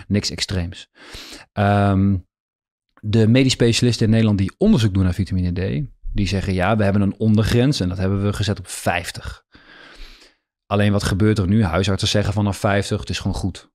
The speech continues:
En eigenlijk vinden we veertig vaak ook al oké, dus we zijn daar helemaal niet zo kritisch op.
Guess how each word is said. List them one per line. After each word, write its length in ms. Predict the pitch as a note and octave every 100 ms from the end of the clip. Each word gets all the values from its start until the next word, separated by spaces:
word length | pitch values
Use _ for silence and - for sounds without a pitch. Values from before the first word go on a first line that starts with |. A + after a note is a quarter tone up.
| _
En 120 | - F#2
eigenlijk 320 | F2 F#2 -
vinden 180 | F2+ F2
we 60 |
veertig 340 | E2+ F#2 F2+ -
vaak 240 | D#2+ E2
ook 100 | F#2+
al 80 | G2+
oké, 380 | G2 G2+ G2 G2
dus 180 | F#2+ G2
we 80 |
zijn 160 | F#2 G2
daar 100 | G2
helemaal 200 | G2+ A2
niet 100 | G#2+
zo 60 | A2
kritisch 360 | - F#2 F2
op. 200 | F#2+ -